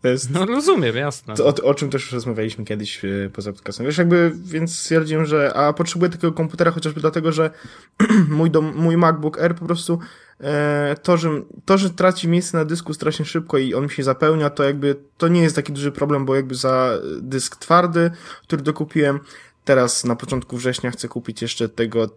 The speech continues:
Speaker 1: Trans Drive czy coś takiego, to się wkłada w slot micro U S B.
Speaker 2: Mhm, to jest
Speaker 1: E,
Speaker 2: tak,
Speaker 1: e,
Speaker 2: jak
Speaker 1: nie
Speaker 2: wygląda
Speaker 1: micro U S B,
Speaker 2: karta.
Speaker 1: tylko mikro, micro
Speaker 2: Karta
Speaker 1: S D,
Speaker 2: S D,
Speaker 1: tak.
Speaker 2: no.
Speaker 1: Tak, dokładnie. To tam sto dwadzieścia osiem giga chyba kosztuje,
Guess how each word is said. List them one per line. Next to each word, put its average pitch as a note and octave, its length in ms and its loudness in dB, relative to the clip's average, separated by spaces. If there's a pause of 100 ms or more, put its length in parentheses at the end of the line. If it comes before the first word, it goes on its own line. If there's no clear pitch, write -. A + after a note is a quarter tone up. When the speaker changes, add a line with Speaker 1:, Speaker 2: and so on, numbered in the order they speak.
(120)
Speaker 1:
Trans D#3+ 580 2
Drive D3 500 2
czy C#3 100 -10
coś C#3 160 -6
takiego, C#3+ 360 0
to C#3+ 140 -6
się D3 100 -6
wkłada B2 260 0
w - 100 -10
slot B2 420 -2
micro A#2+ 360 -4
U A2+ 140 0
S A2+ 100 0
B. A2 240 -2 (540)
Speaker 2:
Mhm, C4+ 500 -8
to - 120 0
jest D#3+ 140 4
Speaker 1:
E, - 40 -2
Speaker 2:
tak, - 100 -4
Speaker 1:
e, - 20 2
Speaker 2:
jak E3+ 100 6
Speaker 1:
nie E3+ 80 2
Speaker 2:
wygląda G3 200 4
Speaker 1:
micro D#3+ 180 2
U - 20 6
S D#3+ 80 0
B, - 60 -6
Speaker 2:
karta. D3+ 120 2
Speaker 1:
tylko E3 260 -2 (200)
mikro, D3+ 340 0
micro C#3+ 260 -4
Speaker 2:
Karta C3+ 140 2
Speaker 1:
S C3 40 -4
D, D#3 80 2
Speaker 2:
S C#3 160 0
D, A#2+ 80 -4
Speaker 1:
tak. - 380 -4
Speaker 2:
no. D3+ 60 -14
Speaker 1:
Tak, C3+ 160 4
dokładnie. C3+ 440 0
To G3 80 0
tam F3 120 2
sto E3+ 160 -6
dwadzieścia D3 240 2
osiem C#3+ 140 -2
giga C#3 200 0
chyba B2+ 200 -2
kosztuje, A#2 400 0